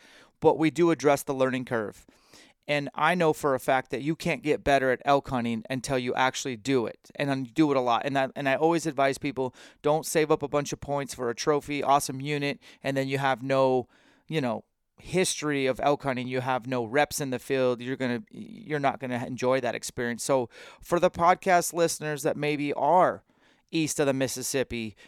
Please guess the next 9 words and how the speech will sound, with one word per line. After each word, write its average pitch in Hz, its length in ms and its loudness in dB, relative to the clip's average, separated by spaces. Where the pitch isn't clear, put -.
they 147 200 2
are 156 420 4
looking 139 320 -2
at 131 80 -2
a 123 80 -4
thirty-hour-plus 131 920 0
drive 123 420 4
and 120 180 -6
burning 131 420 -2